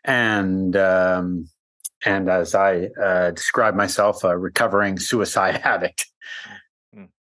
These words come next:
Speaker 2: yeah. Um, I think it's, uh, I think you, we'll probably get into it. There's obviously a kind of overlap of things that go on with, you know, substance use and with some mental health and suicidality. So I'm sure we'll, we'll talk about that. I guess the,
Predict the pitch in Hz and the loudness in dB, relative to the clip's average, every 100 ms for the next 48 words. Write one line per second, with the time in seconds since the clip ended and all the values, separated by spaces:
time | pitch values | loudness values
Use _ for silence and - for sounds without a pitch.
0 | _ _ 107 110 101 _ _ _ _ _ | _ _ -8 -8 -8 _ _ _ _ _
1 | _ _ - 127 123 127 - 135 180 202 | _ _ -2 0 2 -2 -4 -4 -4 -2
2 | 185 156 - 170 156 151 139 107 - - | -4 -4 0 2 4 4 2 -2 -14 -10
3 | 143 - 151 135 139 147 156 147 - 151 | -8 -2 -2 -2 -6 -2 -2 -2 0 2
4 | 131 117 127 131 - 113 107 110 120 120 | 2 2 2 0 0 0 0 0 2 0
5 | - 107 101 - 110 98 90 - - - | -2 -4 -4 -2 0 0 -4 -10 -8 -2
6 | 110 113 104 92 90 92 - 92 90 - | 0 0 0 0 -2 -6 -6 -8 -6 -8
7 | 90 92 95 90 85 - - 95 85 - | -6 -4 -4 -4 -10 -12 -16 -16 -8 -6
8 | 110 - 107 - 104 101 95 92 87 87 | -6 -6 -10 -10 -10 -10 -14 -16 -16 -18
9 | - 92 90 _ _ _ _ 87 85 90 | -16 -18 -20 _ _ _ _ -14 -12 -12
10 | 92 87 - 92 90 90 101 101 98 - | -14 -20 -18 -16 -10 -4 -2 -2 -4 -8
11 | 87 85 82 - 92 85 - 92 - 90 | -10 -10 -12 -12 -10 -10 -12 -14 -12 -12
12 | 90 87 87 92 - _ _ _ _ _ | -10 -8 -4 -4 -6 _ _ _ _ _
13 | - 160 359 - - | -4 -2 -4 -2 -2